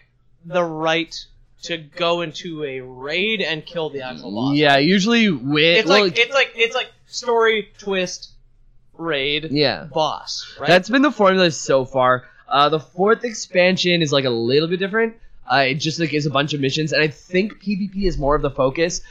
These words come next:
Speaker 2: because, uh, they're tell-, well, I'll get into it a little bit, but I think the fourth, it, it changes, uh, the structure. But up till now, it's, "Oh, I almost got him, but he just got away. But I won, but we'll see him again soon. I had the
Speaker 1: Okay,
Speaker 2: upper
Speaker 1: yeah.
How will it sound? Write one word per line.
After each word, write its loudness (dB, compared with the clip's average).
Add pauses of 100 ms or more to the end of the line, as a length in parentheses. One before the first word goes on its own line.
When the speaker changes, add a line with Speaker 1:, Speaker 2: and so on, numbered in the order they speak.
(140)
Speaker 2:
because, 0
uh, 4
they're -2
tell-, -4 (380)
well, 4
I'll 4
get 0
into -4
it -2
a 2
little 0
bit, 0
but 2
I 2
think -2
the 0
fourth, -2
it, -4
it -6
changes, -6 (380)
uh, 4
the -6
structure. 0
But 2
up 0
till 0
now, 6
it's, 0 (580)
"Oh, 4
I 2
almost 0
got 2
him, 0
but 0
he -4
just -4
got 2
away. 0
But 2
I 6
won, 0
but 2 (400)
we'll -4
see -4
him 0
again -2
soon. -2
I 0
had 2
the 0
Speaker 1:
Okay, 0
Speaker 2:
upper 0
Speaker 1:
yeah. 0